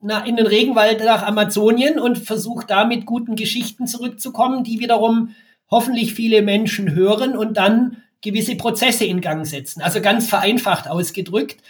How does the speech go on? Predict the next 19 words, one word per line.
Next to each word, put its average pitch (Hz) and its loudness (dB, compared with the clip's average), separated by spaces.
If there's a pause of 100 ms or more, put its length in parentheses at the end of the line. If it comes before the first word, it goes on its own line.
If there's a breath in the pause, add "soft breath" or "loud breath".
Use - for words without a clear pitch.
(240 loud breath)
Und 226 2
wir 247 2
sind 254 0 (140)
alle 262 4
in 190 -4
der 175 -2
Verantwortung. 185 -2
Und 196 -6
ich - -16
denke, 226 -4
entscheidend 233 -2
ist, 277 -6
dass 226 -4
wir 220 -2 (280 soft breath)
immer 302 0
das 285 -4
große 262 2
Ganze 220 2
sehen. 151 -4